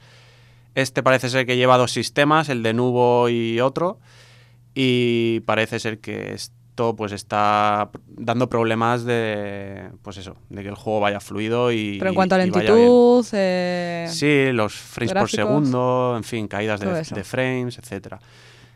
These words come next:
Speaker 1: Entonces, pues, bueno, mm, se dará la paradoja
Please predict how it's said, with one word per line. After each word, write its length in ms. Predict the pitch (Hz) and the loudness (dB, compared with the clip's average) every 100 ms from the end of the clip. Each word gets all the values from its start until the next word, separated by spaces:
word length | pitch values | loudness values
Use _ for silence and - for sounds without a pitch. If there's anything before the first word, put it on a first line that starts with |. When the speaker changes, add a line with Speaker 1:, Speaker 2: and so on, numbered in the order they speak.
| _ | _
Speaker 1:
Entonces, 680 | - 117 117 120 135 131 131 - | -4 -4 -2 -2 0 0 0 -2
pues, 760 | 107 101 98 98 95 - - | -4 -2 -4 -6 -10 -12 -14
bueno, 320 | 110 120 117 - - | -4 -2 -2 -4 -14
mm, 800 | - 104 104 101 101 101 98 98 101 - _ | -10 -8 -6 -6 -8 -8 -10 -12 -16 -20 _
se 180 | - 120 | -8 -2
dará 320 | 107 110 120 | 2 4 6
la 300 | 131 131 131 | 8 8 8
paradoja 720 | 135 127 131 156 - 165 170 | 8 6 6 4 4 4 4